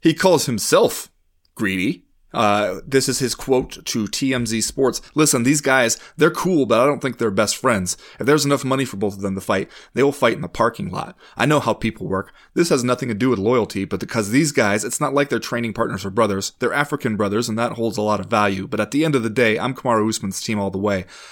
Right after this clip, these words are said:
I wanna see Kamaru Usman before the end of the road have two titles. I'm selfish, I'm greedy, and I think Kamaru deserves it." Um, so that already threw me for a loop. But my "Are you fucking kidding me?" is about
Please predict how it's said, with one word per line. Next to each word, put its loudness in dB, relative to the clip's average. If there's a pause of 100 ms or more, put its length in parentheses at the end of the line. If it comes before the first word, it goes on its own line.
(100)
I 4
wanna 2
see -2
Kamaru 2
Usman -2
before -2
the 0
end -2
of -8
the -8
road 0
have -6
two -4
titles. -2 (120)
I'm -2
selfish, 0
I'm -4
greedy, -4 (180)
and -2
I 0
think -4
Kamaru -6
deserves -2
it." -8 (380)
Um, -2
so -2 (160)
that 2
already 4
threw -6
me -4
for -6
a -4
loop. 2
But -10
my 0
"Are 4
you 2
fucking -2
kidding -2
me?" 2
is -2
about 2